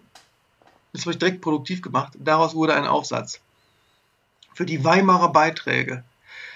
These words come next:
Ein geisteswissenschaftliches Magazin, in dem man normalerweise nur publiziert, wenn man schon Doktortitel hat oder so. Da habe ich dann als M A, ich war noch nicht mal fertig, ich glaube, ich hatte gerade den Magister oder noch nicht mal,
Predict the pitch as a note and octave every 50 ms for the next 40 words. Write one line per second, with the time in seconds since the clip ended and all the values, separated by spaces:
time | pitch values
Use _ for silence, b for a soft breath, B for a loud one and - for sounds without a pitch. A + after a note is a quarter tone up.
0 | B B B B - D#3+ D#3+ D#3+ D#3 E3+ E3 G3 G#3 G#3 G#3+ F3+ F3 F3+ F3+ -
1 | F#3+ - - F3+ F3 F3+ F3 D#3+ D3+ E3 D3 D3+ D3+ D3+ C#3 D3 C#3+ B2+ - -
2 | G3+ G3 - D3+ - C#3+ C#3 C#3+ D3 D3 C#3+ C#3 C#3 - - D3 D3 C#3+ C#3 C#3
3 | D3+ E3+ F3+ F3 D#3+ D3+ D3+ D#3 D3 D3 D3 D3+ D#3 D3+ - E3 C#3 D3+ C#3+ C3
4 | B2+ - D#3+ D3 C3+ C3+ C3+ C3 B2+ C3 - B2 B2 B2 - C#3 C3+ B2+ D3 D#3
5 | - - C3+ B2 A#2+ B2+ B2 B2 A#2+ A#2+ A2+ - - - - G#2 - - - -
6 | - C3+ D3 E3+ F3+ F3+ F3+ D#3+ D#3+ - - - - - - D#3 E3 - - F3+
7 | G3+ E3+ C#3+ C3 B2 B2+ E3+ G#3+ B3+ - D#3 D3+ D3 C#3 C3+ B2+ B2+ B2 F3 A3
8 | C4 C4 - B2 - - - - _ - - - D3+ D#3+ D#3 C#3 B2 F3+ F3+ F#3
9 | D3 C#3 C#3 D#3+ F#3 G3 G3 F#3 F3+ F3+ E3+ D#3+ D#3+ - - - - D#3+ C3+ C#3+
10 | C#3+ D3 C#3+ C#3 C#3 D#3+ G#3 G#3 G#3 C3 B2 B2+ C#3 -